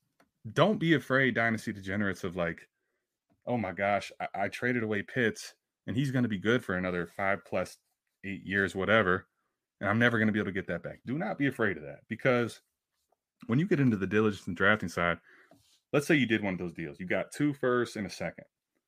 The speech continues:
Let's say you get three firsts for Pitts. Let's just use that as an example. A lot of times the way you do it,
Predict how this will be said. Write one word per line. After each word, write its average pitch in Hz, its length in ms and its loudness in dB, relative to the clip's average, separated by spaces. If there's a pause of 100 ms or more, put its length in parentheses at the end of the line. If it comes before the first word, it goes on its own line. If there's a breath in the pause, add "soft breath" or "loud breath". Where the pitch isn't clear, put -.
(880)
Let's 147 100 2
say 160 80 10
you 151 80 10
get 113 180 4
three 110 220 2
firsts 92 300 0
for 87 80 -8
Pitts. - 340 -10
Let's 107 140 -4
just 113 120 -6
use 95 120 -6
that 85 160 0
as 78 100 -10
an 78 100 -6
example. - 460 -12 (1120)
A - 60 -6
lot 147 200 8
of 196 60 0
times 170 260 6
the 120 60 2
way 113 140 6
you 107 200 2
do 110 220 0
it, 135 140 0